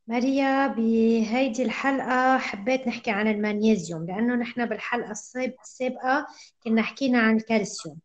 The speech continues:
وهن اثنين سيل مينيرو موجودين بالجسم وبنظامنا الغذائي بمستويات كتير عالية، وتقريبًا تسعة وتسعين بالمية من هودي الأملاح بجسم الإنسان موجودين بالهيكل العظمي،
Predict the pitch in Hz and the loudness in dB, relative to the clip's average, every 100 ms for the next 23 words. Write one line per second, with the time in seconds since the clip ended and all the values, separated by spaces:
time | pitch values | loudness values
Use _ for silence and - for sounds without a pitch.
0 | _ _ _ _ - 220 285 294 285 285 | _ _ _ _ -6 -2 2 2 2 0
1 | 294 - - 277 294 285 262 240 240 247 | 0 -4 -2 2 2 0 0 4 4 4
2 | 240 240 254 262 247 233 220 220 226 262 | 2 4 4 4 4 4 4 2 0 0
3 | 226 202 196 240 - 240 226 202 208 196 | 0 0 -2 -4 -2 -2 -2 -2 -4 -2
4 | 240 247 226 214 190 208 202 254 247 254 | 0 4 4 2 0 -2 2 2 2 2
5 | 269 196 226 240 - 226 247 262 - - | 0 0 -2 -2 -2 0 2 0 -6 -6
6 | 269 233 180 175 156 - _ _ - _ | -2 0 -2 -4 -8 -20 _ _ -20 _
7 | - 214 - - - 320 339 208 185 175 | -14 -10 -6 -6 0 4 4 4 2 0
8 | 262 247 254 254 - 226 262 262 240 240 | -6 -4 -2 -2 -4 -2 0 2 2 2
9 | 220 214 214 247 247 240 202 226 226 226 | 2 0 0 0 0 -2 0 2 4 4
10 | 226 262 - 220 247 285 - 247 233 240 | 2 -2 -6 -6 -6 -6 -4 -4 -2 -4
11 | 247 262 247 240 226 220 233 262 220 220 | -2 -2 0 0 -2 -6 -2 -2 -2 -2
12 | 247 254 247 240 226 202 170 | -2 -2 -4 0 2 0 -2